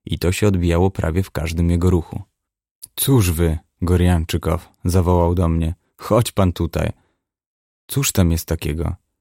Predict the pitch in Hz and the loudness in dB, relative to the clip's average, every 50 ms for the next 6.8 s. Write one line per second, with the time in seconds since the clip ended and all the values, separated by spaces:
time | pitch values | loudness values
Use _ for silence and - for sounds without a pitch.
0 | _ _ _ _ _ _ - 82 87 85 - - 92 90 90 - 95 98 98 98 | _ _ _ _ _ _ -4 -2 -2 -2 0 2 2 2 2 4 4 4 4 4
1 | 95 - - - - 90 87 - - 95 98 98 95 - - - - - - - | 2 0 -2 -2 -2 -2 0 0 2 2 2 2 2 0 -4 -6 -8 -8 -8 -10
2 | _ _ _ _ - 90 82 - - 80 80 76 85 87 90 - - 107 101 101 | _ _ _ _ -8 -6 -6 -4 -4 -4 -2 0 0 0 0 0 0 0 0 0
3 | 101 - _ _ _ _ _ _ _ _ _ - 90 92 92 - - 98 90 - | -2 -6 _ _ _ _ _ _ _ _ _ 0 2 2 2 2 0 0 0 2
4 | 95 95 95 - - 92 90 85 90 90 92 95 98 104 113 117 - 120 127 110 | 2 2 2 0 0 0 2 2 2 2 4 4 4 4 4 4 4 2 2 2
5 | 85 80 - - - _ _ _ _ _ _ - - 82 82 78 87 85 82 82 | 2 0 -4 -6 -10 _ _ _ _ _ _ -8 -4 -2 0 2 2 2 0 0
6 | - - 80 - 92 85 92 92 95 92 87 - 80 78 76 - | -2 -2 -2 0 0 0 2 4 4 4 2 0 -2 -6 -6 -8